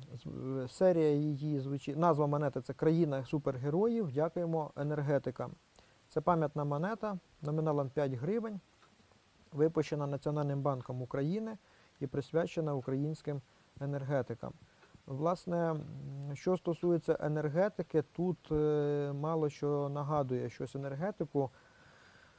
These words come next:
Е, про це можна дізнатися тільки, власне, з опису монети. На загальному фоні, на зображенні монети нічого такого подібного, м, пов'язане з енергетикою, на перший погляд,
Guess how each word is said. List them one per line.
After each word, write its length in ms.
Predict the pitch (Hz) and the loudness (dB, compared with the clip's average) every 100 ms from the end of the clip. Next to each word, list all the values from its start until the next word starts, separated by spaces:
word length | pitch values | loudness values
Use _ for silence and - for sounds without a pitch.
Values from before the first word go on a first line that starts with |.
| - _ - | -20 _ -8
Е, 120 | 156 | -4
про 160 | 143 160 | 2 2
це 160 | 175 202 | 4 4
можна 200 | 180 175 | 6 4
дізнатися 500 | 160 170 180 160 160 | 4 2 2 0 0
тільки, 340 | 170 160 165 | 0 2 2
власне, 400 | 147 160 156 160 | 4 4 4 -2
з 120 | 139 | 0
опису 460 | 185 160 151 - 139 | 2 2 2 -2 -2
монети. 420 | 135 135 131 135 | -2 -2 -4 -4
На 420 | 131 151 160 147 | -2 0 0 0
загальному 640 | 131 147 151 175 156 147 143 | 0 -2 0 2 2 0 -2
фоні, 640 | - 202 226 185 147 139 - - - | -2 -2 0 -2 -2 -4 -8 -18 -12
на 260 | 143 147 | -4 -2
зображенні 560 | 147 156 160 139 139 139 | 4 6 8 6 4 -2
монети 520 | 143 147 135 123 135 | -2 -2 -4 -2 -2
нічого 440 | 135 135 175 185 160 | -2 -4 -2 0 0
такого 380 | 147 156 151 | 0 -2 -2
подібного, 880 | 135 135 131 170 160 156 143 151 147 | 0 -4 0 0 2 0 0 0 0
м, 320 | 139 131 127 127 | -2 -6 -10 -6
пов'язане 480 | 139 151 151 139 139 | 0 2 2 0 -2
з 80 | 139 | -2
енергетикою, 680 | 135 135 156 185 175 147 | -4 -2 -2 -2 -2 -2
на 100 | 139 | -2
перший 360 | 127 151 151 135 | 0 0 0 -6
погляд, 460 | - 151 175 151 | -2 -2 0 0